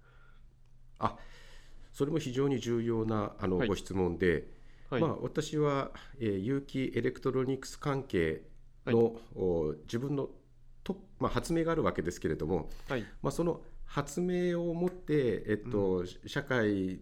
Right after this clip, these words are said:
Speaker 1: の課題を解決するところまでやろうというふうに思った時に、
Speaker 2: はい。
Speaker 1: あの、ここに特許があります。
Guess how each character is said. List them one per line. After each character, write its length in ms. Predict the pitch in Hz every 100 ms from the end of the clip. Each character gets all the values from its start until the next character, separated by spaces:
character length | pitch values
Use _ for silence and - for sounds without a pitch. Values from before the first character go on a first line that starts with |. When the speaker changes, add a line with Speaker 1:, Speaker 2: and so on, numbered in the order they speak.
| 113
Speaker 1:
の 140 | 95
課 160 | - 95
題 180 | 110
を 60 | 92
解 180 | - 123
決 200 | 147 -
す 80 | 139
る 100 | 143
と 100 | 123
こ 120 | 143
ろ 80 | 135
ま 120 | 104
で 140 | 90
や 120 | 85
ろ 120 | 92 104
う 40 |
と 320 | 104 101 101 -
い 100 | 113
う 80 | 110
ふ 80 |
う 40 | 123
に 100 | 82
思 160 | 90
っ 20 | 104
た 140 | 95
時 280 | 80 80 82
に、 220 | 85 80 - - -
Speaker 2:
は 120 | 113
い。 100 | 95 - -
Speaker 1:
あ 80 | 123
の、 80 | 123
こ 140 | 151
こ 80 | 175
に 100 | 156
特 180 | 101 196
許 140 | 117
が 80 | 95
あ 40 |
り 100 | 95
ま 120 | 101 101
す。 320 | 90 82